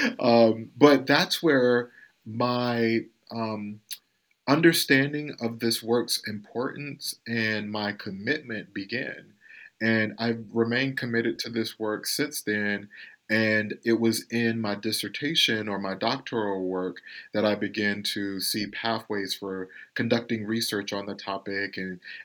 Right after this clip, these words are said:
and really trying to help inform the ways in which the creative sector and cultural organizations and arts leaders,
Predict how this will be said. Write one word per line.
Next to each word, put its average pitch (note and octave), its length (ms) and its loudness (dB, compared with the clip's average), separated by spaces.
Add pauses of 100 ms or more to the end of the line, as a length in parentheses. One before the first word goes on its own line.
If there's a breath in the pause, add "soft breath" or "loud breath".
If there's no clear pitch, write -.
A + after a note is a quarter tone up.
and A2+ 160 -2
really F#3 240 0
trying C3+ 340 -4
to A2+ 140 -4
help A2 300 -4
inform G#2 720 -4
the F#2+ 80 -4
ways A2+ 440 0
in G#2 120 -8
which F#2 360 -4 (480 loud breath)
the G2 120 -4
creative A#2 440 2
sector B2+ 640 -2
and G2+ 260 -4
cultural A#2 400 -4
organizations A2+ 1160 -4 (320 loud breath)
and G#2 240 2
arts G#2 300 -2
leaders, G#2+ 680 2